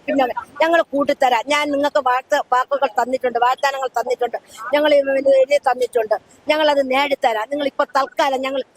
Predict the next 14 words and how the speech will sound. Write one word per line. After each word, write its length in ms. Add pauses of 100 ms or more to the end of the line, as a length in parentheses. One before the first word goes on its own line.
(180)
ഞങ്ങളെ 240
കയ്യിൽ 220
ഇത്രയേ 320
ഉള്ളൂ, 360 (220)
ഞങ്ങൾ 160
ഇത്ര, 300 (140)
അഞ്ഞൂറെങ്കിൽ 520
അഞ്ഞൂറ്, 300
ഇത്രയേ 320
ഉള്ളൂ, 240 (300)
നിങ്ങൾ 160
സന്തോഷമായിട്ട് 680
പിരിഞ്ഞു 240
പോയി, 160